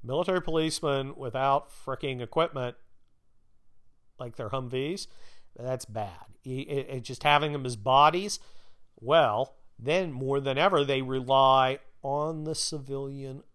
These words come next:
operational structure. And in fact, the president can't just go in and take over things. He can't take over any of the civilian stuff,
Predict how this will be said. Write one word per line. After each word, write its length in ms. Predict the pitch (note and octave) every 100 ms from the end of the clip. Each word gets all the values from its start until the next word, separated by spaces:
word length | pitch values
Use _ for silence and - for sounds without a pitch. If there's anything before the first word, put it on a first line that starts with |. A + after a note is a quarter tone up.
| _
operational 600 | A#2+ A#2 A#2+ A2 A2+ A#2+
structure. 420 | - - A2+ - - - - -
And 80 | C#3+
in 80 |
fact, 220 | - - -
the 60 |
president 340 | - F#4 E4+ G#3
can't 260 | A3 A3
just 340 | - F#3 C3 A#2
go 300 | D#3 G3 F3
in 280 | D3 C#3 C3+ - - - _ - - _ - - - - -
and 100 | D#3
take 260 | - F3+ E3+
over 320 | D3+ C3 A#2+
things. 500 | G2 - E2+ - - -
He 120 | - A#2+
can't 220 | F3+ A3
take 160 | F#3
over 280 | D#3 C3+ C3 -
any 280 | E3+ G3+
of 80 | F#3
the 60 | B2
civilian 520 | - A2 B2 G#2+ F2+
stuff, 280 | - G2